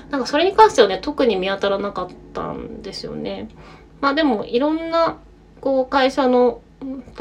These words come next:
例えば、なんだろう、評価制度の資料と、研修資料とか、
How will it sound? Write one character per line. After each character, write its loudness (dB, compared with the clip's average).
例 4
え 2
ば、 -2
な -6
ん -6
だ -6
ろ -6
う、 -16
評 6
価 -2
制 4
度 -4
の -4
資 -4
料 -6
と、 -12
研 0
修 4
資 -4
料 -6
と -12
か、 -8